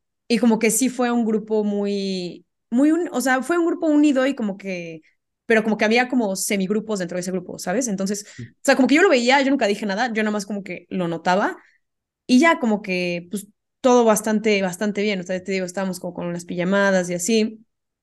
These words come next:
Speaker 1: pero, pues, obviamente en esta etapa, en, como que sí era, pues, como que una, mm,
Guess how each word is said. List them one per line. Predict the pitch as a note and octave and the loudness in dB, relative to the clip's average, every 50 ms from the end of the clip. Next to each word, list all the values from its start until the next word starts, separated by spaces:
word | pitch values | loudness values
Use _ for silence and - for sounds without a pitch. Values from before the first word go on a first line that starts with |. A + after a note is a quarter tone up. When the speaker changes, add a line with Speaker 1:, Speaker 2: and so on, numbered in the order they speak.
| _ _ _ _ _ _ _ _ _ _ _ _ _ _ _ _ _ _ _ _ _ _ _ _ _ | _ _ _ _ _ _ _ _ _ _ _ _ _ _ _ _ _ _ _ _ _ _ _ _ _
Speaker 1:
pero, | - C4 B3+ B3+ | 2 2 4 4
pues, | G#3+ C#4 B3+ | 2 2 0
obviamente | D4+ E4+ E4+ E4+ D#4 D4 C#4+ D4 D4 C#4+ | 0 0 2 2 2 2 2 2 0 0
en | C#4 B3+ B3 A#3+ | 0 0 0 -2
esta | A#3 A3+ A#3 - B3+ | -4 -4 -4 -4 -4
etapa, | A#3+ A3+ A3+ - - A#3+ A3 A3 A3 - G#3+ G3 G3 G3+ G3+ | -4 -6 -6 -8 -6 -6 -6 -6 -4 -4 -4 -2 -2 -4 -4
en, | G#3 G3 F#3+ F#3 - G3 - | -6 -6 -8 -8 -10 -14 -12
como | - G3+ G3 F#3 F3+ | -8 -6 -6 -4 -4
que | - F#3 | -4 -4
sí | F3+ - - A3 A3 A3 G#3+ | -2 -2 0 0 2 2 2
era, | G#3 G#3 G#3 G#3 G3+ G3+ G3 F#3+ F3+ - - _ _ _ _ _ _ _ _ _ - | 4 4 2 2 2 2 0 -2 -4 -6 -12 _ _ _ _ _ _ _ _ _ -8
pues, | - D4 D4 | -8 -6 -2
como | - E4 D#4 D#4 | 0 2 2 2
que | D4+ D#4 D4 | 4 2 2
una, | D#4 D#4+ D#4+ D4 C#4 C#4 D4 C#4+ | 2 2 2 2 2 2 2 0
mm, | A#3 G3+ G3+ A3+ G3+ - F3 | -2 -6 -10 -10 -12 -12 -16